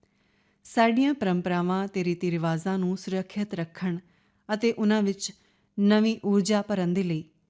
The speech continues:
ਸੱਭਿਆਚਾਰ ਦੇ ਖੇਤਰ ਵਿੱਚ ਬਹੁਤ ਸਾਰੇ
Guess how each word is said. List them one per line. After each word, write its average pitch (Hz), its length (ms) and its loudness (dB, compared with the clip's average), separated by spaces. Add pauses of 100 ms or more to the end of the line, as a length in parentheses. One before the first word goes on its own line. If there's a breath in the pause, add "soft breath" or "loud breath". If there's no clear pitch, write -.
(180)
ਸੱਭਿਆਚਾਰ 208 680 0
ਦੇ 202 120 -4
ਖੇਤਰ 175 380 -6
ਵਿੱਚ 151 320 -6 (480)
ਬਹੁਤ 202 340 2
ਸਾਰੇ 165 360 -6